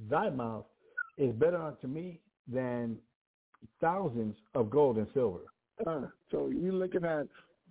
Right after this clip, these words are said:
Speaker 2: that is what the thing the Most High showed us. If we do, if we are born again, if we do clean ourselves up,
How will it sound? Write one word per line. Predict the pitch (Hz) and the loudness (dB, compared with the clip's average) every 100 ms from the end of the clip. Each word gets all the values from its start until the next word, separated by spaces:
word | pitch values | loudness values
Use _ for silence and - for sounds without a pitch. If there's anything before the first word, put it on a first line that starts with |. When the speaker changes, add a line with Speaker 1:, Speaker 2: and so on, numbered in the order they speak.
| - | 0
Speaker 2:
that | 180 233 | 0 2
is | 277 349 226 | 0 0 2
what | 170 175 - _ - - 262 233 | 2 2 0 _ -20 -16 -14 -2
the | 156 - | -2 2
thing | - 170 | 0 2
the | 165 | 0
Most | 175 180 | 0 2
High | 180 160 | -2 0
showed | 185 170 | 0 0
us. | - _ - | -4 _ 0
If | 403 262 | 0 2
we | 196 226 | 2 2
do, | 185 180 196 240 247 - _ - | 2 2 2 0 -6 -16 _ 0
if | 160 156 | 2 4
we | 240 - - - | 2 -2 0 2
are | 233 185 | 2 0
born | 208 233 | 0 0
again, | 208 233 233 - | 2 2 2 2
if | 208 - | 0 2
we | 247 | 0
do | 214 226 220 | 2 0 0
clean | 226 220 | 0 2
ourselves | 220 214 214 214 202 | 0 2 2 2 2
up, | 233 | 2